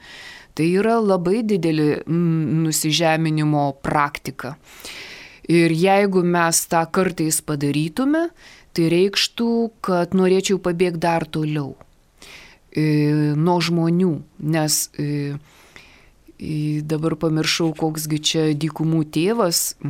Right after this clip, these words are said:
susitikęs su vienu aukš-, aukštos kilmės žmogumi,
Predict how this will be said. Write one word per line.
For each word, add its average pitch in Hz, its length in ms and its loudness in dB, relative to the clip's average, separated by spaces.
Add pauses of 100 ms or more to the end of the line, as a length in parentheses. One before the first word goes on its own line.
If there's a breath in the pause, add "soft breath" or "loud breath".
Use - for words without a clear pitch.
(240)
susitikęs 170 720 -2
su 151 240 0
vienu 151 560 0
aukš-, 147 440 -4
aukštos 170 520 -2
kilmės 165 480 0
žmogumi, 170 720 0